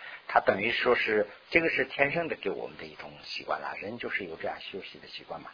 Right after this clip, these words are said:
现在的这个呢，就不是说静坐的时候也要达到休息的这个目的，不是这个，好像是呢，就是用这种方法来，啊，这个，呃，调伏自己的心和这个气，或者是分。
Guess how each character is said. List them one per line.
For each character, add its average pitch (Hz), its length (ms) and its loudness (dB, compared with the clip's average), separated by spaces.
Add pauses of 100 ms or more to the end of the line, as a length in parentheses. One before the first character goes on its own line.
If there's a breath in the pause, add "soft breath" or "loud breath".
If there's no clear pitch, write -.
(380 loud breath)
现 170 220 6
在 180 120 12
的 147 100 2
这 143 140 4
个 127 120 4
呢， 110 100 2
就 117 120 -2
不 120 160 0
是 - 160 0
说 107 400 2
静 120 200 -6
坐 123 140 4
的 - 100 -2
时 - 120 -4
候 95 120 -10
也 85 80 -8
要 85 100 -4
达 - 240 -4
到 98 160 0
休 117 220 -4
息 - 200 -8
的 87 60 -14
这 92 100 -10
个 90 40 -10
目 82 140 -14
的， - 100 -14
不 - 160 -4
是 87 160 -4
这 95 100 -6
个， 67 180 -6 (360 loud breath)
好 - 100 2
像 139 220 4
是 131 160 0
呢， 110 240 4 (240 loud breath)
就 113 100 -2
是 101 260 2
用 101 240 -2
这 156 140 6
种 104 160 0 (100)
方 160 220 6
法 98 200 4
来， 76 340 -2 (320 loud breath)
啊， 69 500 0 (480)
这 104 120 -2
个， 73 380 -4 (320 loud breath)
呃， 65 240 -4 (380)
调 92 220 2
伏 - 180 -4
自 - 160 -10
己 98 120 -12
的 87 120 -10
心 107 340 -6
和 73 380 -6
这 87 60 -12
个 71 340 -10 (120)
气， - 300 -4 (340)
或 - 100 -12
者 107 80 -6
是 - 160 0
分。 113 260 -4